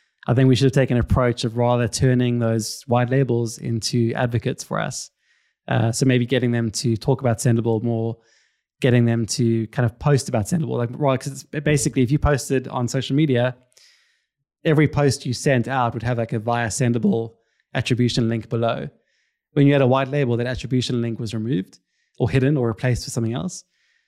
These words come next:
So I think, yeah, I think just, um, partnering more on, on our brand and kind of building the brand up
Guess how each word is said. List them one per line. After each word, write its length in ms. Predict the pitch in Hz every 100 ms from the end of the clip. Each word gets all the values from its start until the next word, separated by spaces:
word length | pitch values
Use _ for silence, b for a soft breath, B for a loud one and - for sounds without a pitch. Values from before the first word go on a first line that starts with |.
| _ _
So 140 | 147
I 40 | 131
think, 200 | 160 135
yeah, 220 | 139 117
I 60 | 120
think 180 | 131
just, 320 | 147 131 - 131
um, 420 | 123 120 120 95
partnering 460 | - 151 151 143 123
more 440 | 127 127 123 123
on, 320 | 120 113 117
on 140 | 117 120
our 160 | 117
brand 400 | 117 117 117 113 110
and 80 |
kind 120 | 113 117
of 100 | 123
building 240 | 120 196
the 60 | 180
brand 340 | 113 113 110
up 260 | 110 104